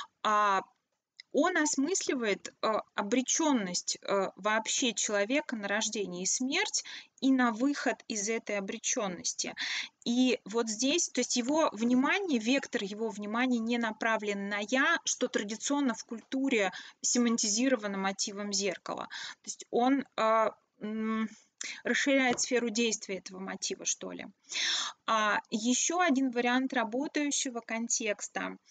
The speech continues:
э, допустим, такой, э,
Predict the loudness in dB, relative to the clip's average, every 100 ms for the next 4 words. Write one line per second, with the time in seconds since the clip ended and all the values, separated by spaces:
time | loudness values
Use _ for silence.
0 | -10 -10 -10 -6 -2 -2 -2 -6 -4 -2
1 | -2 0 0 -2 -2 -2 2 4 4 0
2 | -4 0 2 2